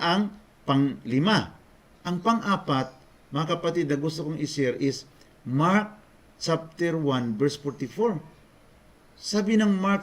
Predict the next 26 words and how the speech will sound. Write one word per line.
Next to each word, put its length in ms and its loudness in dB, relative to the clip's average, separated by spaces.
chapter 240 -4
one, 160 -2
verse 160 -4
forty-four, 560 0
sabi 320 2
ni 160 0
Jesus 400 -2
sa 80 -6
kitungin, 640 0
"Do 320 2
not 320 4
tell 240 2
anyone, 560 2
but 320 0
go 160 8
directly 720 2
to 160 -4
the 160 -2
priest 560 0
and 320 0
perform 800 0
what 400 0
the 80 2
laws 480 0
of 160 -4
Moses 640 -4